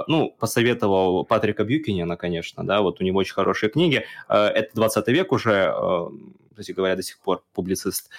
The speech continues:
жив, пишет, э, у него очень хорошие, э, он работал в администрации Никсона, э, у него там вот есть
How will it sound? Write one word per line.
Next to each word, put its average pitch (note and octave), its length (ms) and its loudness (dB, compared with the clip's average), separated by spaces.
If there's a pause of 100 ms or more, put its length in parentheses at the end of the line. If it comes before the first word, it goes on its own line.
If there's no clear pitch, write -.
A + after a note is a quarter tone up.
(320)
жив, C#3 340 0 (120)
пишет, D#3 560 0
э, - 40 -2 (520)
у - 20 -2
него A2 160 2
очень G#2 180 0
хорошие, G2+ 540 0
э, F#2+ 180 0
он G#2 300 0
работал A2 380 0
в - 20 0
администрации F#2+ 540 -2
Никсона, C#3+ 600 0 (360)
э, A2 240 2
у G2+ 80 0
него G#2 180 0
там F2+ 160 -2
вот F2 140 -6
есть F#2 120 -2